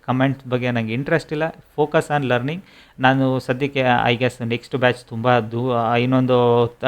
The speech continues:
ಟೆನ್ ಡೇಸ್‌ಗಿಂತ ಮ-, ಮೇಲೇನೆ ನಾನು ನೆಕ್ಸ್ಟ್ ಬ್ಯಾಚ್ ಕಂಡಕ್ಟ್ ಮಾಡ್ಲಿಕ್ಕೆ ಆಗೋದು. Because ನೆಕ್ಸ್ಟ್ ವೀಕ್ ಗೌರಿ ಗಣೇಶ ಫೆಸ್ಟಿವಲ್ ಇರೋದ್ರಿಂದ ನಾನು ಹೋಮ್ ಸಿಟಿಗೆ ಹೋಗ್ಬೇಕು. ಆ ಹೋದ್ಮೇಲೆ ಒಂದು ತ್ರೀ ಫೋರ್ ಡೇಸ್ ಅಂತೂ ಅಲ್ಲಿ ಇದ್ದೇ ಬರೋದು. ಹಾಗಾಗಿನೇ.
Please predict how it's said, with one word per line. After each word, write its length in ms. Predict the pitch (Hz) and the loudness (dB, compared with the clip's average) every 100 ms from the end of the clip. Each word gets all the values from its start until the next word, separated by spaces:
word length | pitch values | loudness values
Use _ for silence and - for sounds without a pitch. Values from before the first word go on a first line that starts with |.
| 127 | 0
ಟೆನ್ 160 | 131 143 | 0 2
ಡೇಸ್‌ಗಿಂತ 400 | 151 147 139 139 | 2 2 -2 0
ಮ-, 300 | 131 120 117 | 0 2 0
ಮೇಲೇನೆ 440 | 117 127 143 143 | 2 2 2 0
ನಾನು 160 | 139 120 | 0 0
ನೆಕ್ಸ್ಟ್ 220 | 110 - | -2 -4
ಬ್ಯಾಚ್ 160 | 120 117 - | -6 -6 -10
ಕಂಡಕ್ಟ್ 320 | 113 117 - | -4 -4 -2
ಮಾಡ್ಲಿಕ್ಕೆ 300 | 113 113 113 | -8 -8 -10
ಆಗೋದು. 260 | 110 113 151 | -10 -6 -6
Because 340 | 143 127 117 | -4 -6 -4
ನೆಕ್ಸ್ಟ್ 280 | 117 - 127 | -8 -6 -6
ವೀಕ್ 160 | 123 | -6
ಗೌರಿ 280 | 120 113 117 | -4 0 0
ಗಣೇಶ 280 | 117 117 - | 0 -2 -4
ಫೆಸ್ಟಿವಲ್ 440 | 113 - 131 123 | -10 -10 -4 -2
ಇರೋದ್ರಿಂದ 360 | 117 117 113 113 | -2 -2 -4 -4
ನಾನು 340 | 113 110 113 | -2 -2 -4
ಹೋಮ್ 160 | 110 117 | -4 -6
ಸಿಟಿಗೆ 260 | 120 123 117 | -6 -4 -2
ಹೋಗ್ಬೇಕು. 480 | 131 135 131 147 - - - 127 | 0 0 0 -4 -8 -20 -2 2
ಆ 60 | |
ಹೋದ್ಮೇಲೆ 400 | 131 156 151 147 | 6 4 4 4
ಒಂದು 140 | 147 135 | 4 2
ತ್ರೀ 120 | 127 | 0
ಫೋರ್ 180 | 135 120 | 0 0
ಡೇಸ್ 180 | 117 | 0
ಅಂತೂ 160 | 113 117 | -4 -6
ಅಲ್ಲಿ 240 | 113 107 | -6 -6
ಇದ್ದೇ 200 | 104 110 | -4 -2
ಬರೋದು. 360 | 113 110 107 135 | 0 0 -2 -2
ಹಾಗಾಗಿನೇ. 640 | 120 110 107 104 110 202 | 0 0 -2 -8 -6 -6